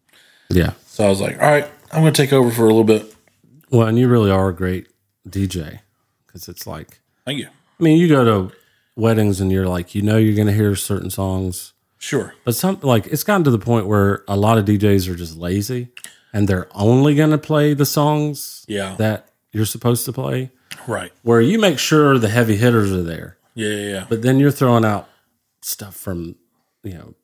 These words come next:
Speaker 1: nineties, early nineties hip hop
Speaker 2: Yeah,
Speaker 1: and
Speaker 2: for
Speaker 1: stuff.
Speaker 2: sure.
Speaker 1: And you can read the room because why? You're a professional.
Speaker 2: <laughs>
Speaker 1: Um, like, you play drums for weddings.
Speaker 2: Yeah.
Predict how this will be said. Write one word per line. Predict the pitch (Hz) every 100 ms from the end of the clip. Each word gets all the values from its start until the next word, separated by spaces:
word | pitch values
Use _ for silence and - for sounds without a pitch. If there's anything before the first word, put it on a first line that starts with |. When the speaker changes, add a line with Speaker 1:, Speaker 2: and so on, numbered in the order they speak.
| _
Speaker 1:
nineties, | 101 98 104 110 113 104 -
early | 113 110 107
nineties | 107 107 104 98
hip | 110
hop | 101 98 101 98
Speaker 2:
Yeah, |
Speaker 1:
and | 92
Speaker 2:
for | 98
Speaker 1:
stuff. | 104
Speaker 2:
sure. | 95
Speaker 1:
And | 101 107
you | 117 117
can | 113 95
read | 107 104
the | 101
room | 101 107 110
because | 98 - 95
why? | 95 92 98 107
You're | 98 90 85
a |
professional. | - - - - 85 - - 90 90 92
Speaker 2:
<laughs> | - - _ _ _ - - 135 -
Speaker 1:
Um, | - 92 90 87 - - - - _ -
like, | 101 -
you | 104
play | - 107 107 110
drums | 98 95 107 107 113 110 -
for | - 107
weddings. | 104 113 110 98 95 - -
Speaker 2:
Yeah. | 101 101 95 92